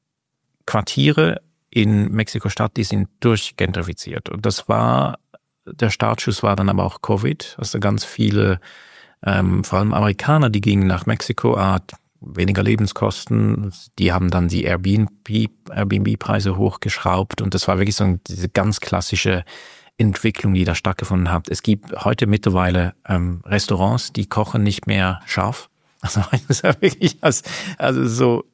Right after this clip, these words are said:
ja, als Entwicklung davon, aha, ja, der Gringo kommt, der, der kann kein Chili. Ähm, deswegen, mm, ja, kochen wir halt auch ganz viele Burritos, was auch kein, äh, mexikanisches Produkt ist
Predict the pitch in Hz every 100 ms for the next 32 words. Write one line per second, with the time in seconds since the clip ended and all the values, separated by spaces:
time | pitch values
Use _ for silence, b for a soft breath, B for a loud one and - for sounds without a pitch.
0 | _ 143 175 - 123 - 117 - 139 -
1 | 139 113 107 127 117 - 95 113 117 104
2 | 104 98 - 113 110 - 107 101 110 98
3 | 101 95 92 95 98 95 - 110 123 B
4 | B B - 107 98 98 104 - 98 95
5 | 92 - 104 98 85 90 95 - 98 -
6 | 98 101 98 95 - - 101 98 - 98
7 | 98 98 117 120 120 151 147 101 92 90
8 | - 101 98 107 101 107 110 113 107 98
9 | 107 - 101 92 98 92